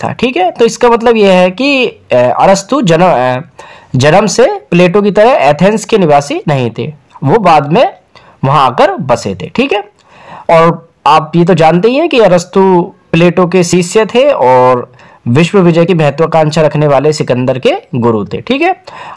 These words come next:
अरस्तु को राजनीति विज्ञान का पिता माना जाता है कि ये जो राजनीति विज्ञान की एक तरीके से शुरुआत हुई है, वो कहीं ना कहीं अरस्तु से ही हुई है,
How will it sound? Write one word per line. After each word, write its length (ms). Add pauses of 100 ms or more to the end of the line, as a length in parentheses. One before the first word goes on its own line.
अरस्तु 320
को 100
राजनीति 480
विज्ञान 400
का 360
पिता 240
माना 280
जाता 280
है 320 (160)
कि 80
ये 160
जो 120
राजनीति 480
विज्ञान 400
की 80
एक 160
तरीके 220
से 60
शुरुआत 500
हुई 160
है, 300
वो 100
कहीं 220
ना 120
कहीं 260
अरस्तु 400
से 120
ही 260 (140)
हुई 140
है, 220